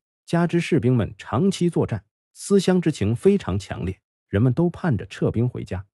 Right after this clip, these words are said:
大臣们劝拓跋圭撤军，此时拓跋圭说了一番痛击心灵的话。他说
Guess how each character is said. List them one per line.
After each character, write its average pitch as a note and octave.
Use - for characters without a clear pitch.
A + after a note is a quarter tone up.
大 F#3+
臣 G#2+
们 C#3+
劝 C#3
拓 C#3
跋 A#2
圭 D#3
撤 C#3+
军， B2+
此 -
时 B2
拓 G#3+
跋 D#3+
圭 F3
说 F#3+
了 F#3
一 A#2+
番 C#3
痛 D#3
击 C3+
心 F#3+
灵 E2
的 G2
话。 -
他 -
说 G2